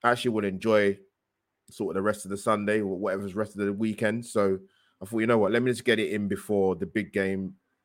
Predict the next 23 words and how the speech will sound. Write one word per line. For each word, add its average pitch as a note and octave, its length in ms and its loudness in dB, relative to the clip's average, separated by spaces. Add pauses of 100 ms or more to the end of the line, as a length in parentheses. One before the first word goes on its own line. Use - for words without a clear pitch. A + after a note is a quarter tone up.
(500)
Leeds G2+ 400 -2
against G2+ 260 -2
Liverpool G2 480 -2
or F#2+ 340 0
Liverpool G#2+ 300 0
against F#2+ 220 0
Leeds, F#2+ 200 -2
whatever G2 220 -2
way F#2 140 0
it's E2+ 100 -10
round, F#2 240 -2
I E2+ 40 -8
can't F2+ 180 -6
remember." F2 360 -6
But, - 240 0
um, F#2+ 340 -2 (1040)
that's B2+ 160 2
gonna - 120 0
be F2 100 -4
a E2 40 -8
good F#2+ 180 -6
game, F#2 260 -2
man. D#2 160 -10